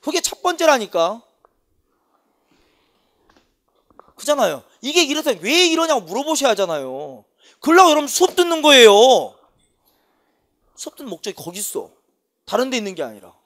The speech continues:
여러분 마음속에 있는 그 왜를 풀기 위해서. 그 왜를 풀면 훨씬 더 예호도, 예호도 잘 예워진다니까. 여러분 이해 안 된 걸 무턱대고 예우는 게 예워져요? 해보면 알잖아요. 더 안 예워져요.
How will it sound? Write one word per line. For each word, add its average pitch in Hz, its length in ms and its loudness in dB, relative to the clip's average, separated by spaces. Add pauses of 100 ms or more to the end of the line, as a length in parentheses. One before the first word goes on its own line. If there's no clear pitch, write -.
(880)
여러분 165 160 -10
마음속에 151 280 -14
있는 131 120 -20
그 147 180 -20
왜를 139 240 -8
풀기 - 320 -20
위해서. - 280 -20 (840)
그 214 100 -16
왜를 185 280 -6
풀면 262 340 -12 (320)
훨씬 330 260 -14
더 233 140 -10
예호도, 151 340 -10
예호도 151 300 -10
잘 143 280 -14
예워진다니까. 135 800 -16 (600)
여러분 185 220 -8
이해 208 160 -8
안 220 80 -8
된 214 80 -14
걸 180 80 -10
무턱대고 160 340 -16
예우는 170 180 -12
게 143 80 -10
예워져요? 160 460 -6 (560)
해보면 370 340 -2
알잖아요. 202 280 -6
더 - 180 -18
안 240 180 -8
예워져요. 196 840 -6